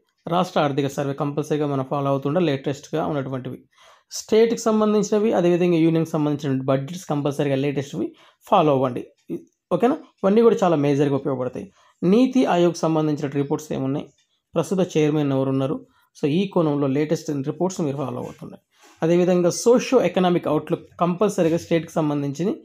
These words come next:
మీరు లేటెస్ట్‌గా ఉన్నటువంటి సోషియో ఎకనామిక్ అవుట్‌లుక్‌ను కంపల్సరీగా ఫాలో అవుతూ ఉండండి. ఇక హెచ్డిఐ రిపోర్ట్స్, హెచ్జిడి రిపోర్ట్స్ ఇవి ప్రధానమైనటువంటి రిపోర్ట్స్, ఇండెక్స్‌లు,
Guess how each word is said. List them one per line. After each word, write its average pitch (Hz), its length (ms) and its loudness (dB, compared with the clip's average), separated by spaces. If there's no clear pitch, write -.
మీరు 160 140 2
లేటెస్ట్‌గా 170 600 2
ఉన్నటువంటి 147 380 -2
సోషియో 160 460 -2
ఎకనామిక్ 190 420 0
అవుట్‌లుక్‌ను 156 540 -2
కంపల్సరీగా 156 480 0
ఫాలో 135 280 0
అవుతూ 127 240 -2
ఉండండి. 120 340 -8
ఇక 156 180 -6
హెచ్డిఐ 170 600 2
రిపోర్ట్స్, 214 400 0
హెచ్జిడి 170 380 2
రిపోర్ట్స్ - 400 -6
ఇవి 156 140 -2
ప్రధానమైనటువంటి 156 1120 0
రిపోర్ట్స్, 143 480 -4
ఇండెక్స్‌లు, 139 520 -4